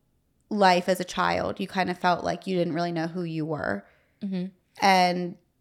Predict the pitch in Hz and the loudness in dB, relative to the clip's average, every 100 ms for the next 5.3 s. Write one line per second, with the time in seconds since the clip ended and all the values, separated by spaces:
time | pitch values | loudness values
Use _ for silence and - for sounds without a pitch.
0 | _ - 170 196 196 180 180 180 185 180 | _ -16 -14 2 4 6 4 -2 -4 -4
1 | 170 175 170 165 165 - - 160 160 165 | -4 -4 -6 -6 -6 -6 -4 -4 -4 -4
2 | 85 180 82 90 90 90 90 90 87 165 | -6 -8 -8 -8 -8 -8 -6 -6 -2 -2
3 | - 180 196 196 185 185 180 - 185 185 | -2 -4 -4 -2 0 -2 -2 -4 -2 0
4 | 196 214 - 196 185 185 - 190 175 160 | -2 -6 -6 -4 -4 -6 -6 -4 -2 -2
5 | 160 190 247 | -2 -2 -6